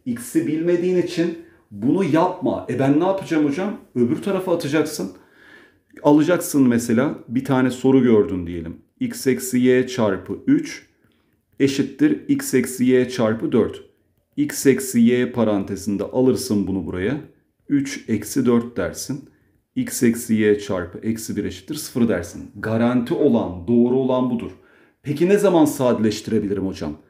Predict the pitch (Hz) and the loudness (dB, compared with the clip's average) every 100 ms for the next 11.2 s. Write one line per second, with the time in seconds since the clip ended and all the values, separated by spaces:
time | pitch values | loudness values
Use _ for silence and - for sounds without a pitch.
0 | _ _ - 131 123 113 117 120 143 - | _ _ -6 0 2 2 0 0 0 0
1 | 117 117 131 - - - - 113 104 104 | -2 0 -2 -4 -14 -2 0 2 0 -2
2 | - 101 87 78 71 73 - - _ - | -2 -4 -2 -4 -6 -12 -16 -16 _ -8
3 | - - 104 - _ 92 82 82 90 85 | -8 -6 -8 -10 _ -8 -6 -6 -4 -4
4 | 78 80 - _ - - _ _ 113 135 | -4 -8 -18 _ -20 -20 _ _ 4 6
5 | 156 135 113 110 107 113 175 - 90 - | 6 4 2 0 -2 -2 -4 -10 -14 -6
6 | 113 - 123 135 - 135 135 120 123 104 | -8 -4 -4 -4 -2 0 2 2 0 2
7 | 113 113 120 165 - 139 - - _ - | 2 2 2 0 -2 -6 -8 -12 _ -20
8 | _ 113 120 131 139 - 127 120 151 139 | _ 4 6 6 0 0 0 0 -2 -6
9 | - 113 123 101 101 107 143 143 156 160 | -4 0 2 2 2 2 2 0 0 2
10 | 170 - - 165 165 170 165 165 160 160 | 0 -4 -10 -8 0 2 2 4 2 2
11 | 170 | -6